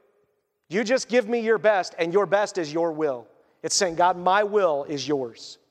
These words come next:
And when you do that, he says, "I want to bless. I want to bring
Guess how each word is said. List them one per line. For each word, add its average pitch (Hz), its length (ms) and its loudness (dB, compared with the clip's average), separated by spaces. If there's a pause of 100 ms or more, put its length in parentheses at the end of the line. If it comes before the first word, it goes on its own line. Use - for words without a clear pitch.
(400)
And 151 120 -6
when 165 120 -2
you 202 140 -2
do 220 220 -2
that, 175 200 2
he 196 160 -6
says, 175 460 -2 (140)
"I 226 140 -8
want 220 240 -2
to 185 60 -2
bless. 170 560 -2
I 185 100 -2
want 226 120 -4
to 165 260 -6
bring 208 480 -4